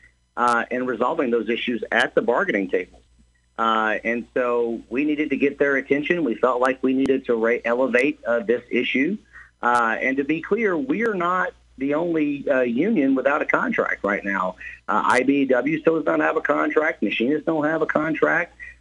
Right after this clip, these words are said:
Uh, you're talking about fires beginning to get very close to be without a contract. So, um, i-, if this isn't the way to go, uh, then I, I would absolutely,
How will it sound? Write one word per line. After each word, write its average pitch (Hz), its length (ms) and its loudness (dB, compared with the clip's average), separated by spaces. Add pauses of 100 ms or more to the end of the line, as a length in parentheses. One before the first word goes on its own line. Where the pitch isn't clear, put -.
Uh, 110 540 2 (100)
you're 117 180 -4
talking 135 360 0
about 120 360 0
fires 139 480 2
beginning 139 360 -2
to 139 40 -2
get 147 160 -4
very 143 160 0
close 143 280 -2
to - 60 -20
be 147 140 0
without 147 240 0
a 143 60 -4
contract. 151 640 -2
So, 117 340 2 (440)
um, 113 520 0 (220)
i-, 110 80 -8 (240)
if 123 160 0
this 214 140 6
isn't 220 300 0
the 180 100 0
way 185 240 2
to 151 100 4
go, 135 560 2
uh, 123 460 0
then 123 120 -2
I, 127 220 2
I 120 80 -2
would 120 200 -2 (180)
absolutely, 151 600 -2